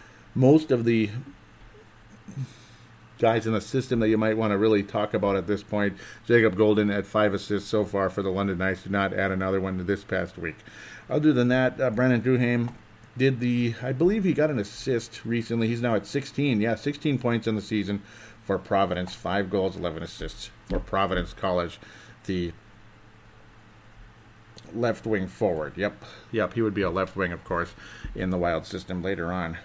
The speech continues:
As right now he's in his sophomore year for Providence. Again, national champions about three, four years ago, three years ago <laughs> in the, in the N C A A. So that pretty much should wrap up the look at the prospects. Now I'm gonna encourage you to join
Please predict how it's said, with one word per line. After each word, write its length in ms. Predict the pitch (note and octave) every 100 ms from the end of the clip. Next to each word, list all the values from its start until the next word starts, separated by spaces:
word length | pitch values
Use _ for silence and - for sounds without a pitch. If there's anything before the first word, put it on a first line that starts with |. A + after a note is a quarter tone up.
| -
As 180 | G2 F2
right 200 | F#2+ F#2
now 160 | F#2+
he's 140 | F#2 F#2
in 80 | F#2+
his 100 | F2
sophomore 420 | G2+ F#2+ - F#2+
year 320 | G#2 D#3 F#3 -
for 480 | - B2+ A2+ G#2+ D#3+ - - - - -
Providence. 560 | - G3 E3 D#2+ - - - - - -
Again, 280 | - G2 F2
national 320 | F#2+ G#2+ G#2
champions 480 | F#2+ A2 G2+ G#2 F#2
about 240 | G2 F2+
three, 220 | - A#2+ G#2+
four 240 | A2 G#2+
years 240 | G2+ G2
ago, 260 | F#2 G2 F#2+ - - - -
three 220 | - C3+
years 180 | G#2+ F#2
ago 300 | F#2 F2+ F2 - - - -
<laughs> 400 | - - - C3+
in 220 | C#3+ B2
the, 240 | B2 A2 G#2 D#3 C3+
in 100 | D3+
the 120 | A#2+
N 100 | A2+
C 160 | G#2 G#2
A 60 |
A. 300 | G2 E2+ D2
So 500 | - - C#3+ C#3 C3 C3+ - - - - -
that 240 | F3 F3+
pretty 200 | - G3
much 200 | F3+ D#3+
should 100 | C3
wrap 240 | A#2 B2+ C3
up 140 | A2+
the 80 | A#2
look 160 | B2
at 100 | A#2
the 60 | -
prospects. 720 | - G2+ A2 - G#2+ G#2 - - -
Now 120 | A2
I'm 120 | A#2
gonna 160 | A2+ G#2+
encourage 320 | G2+ A2+ G#2
you 80 | G2
to 100 | F2+
join 400 | G2 G2+ F#2+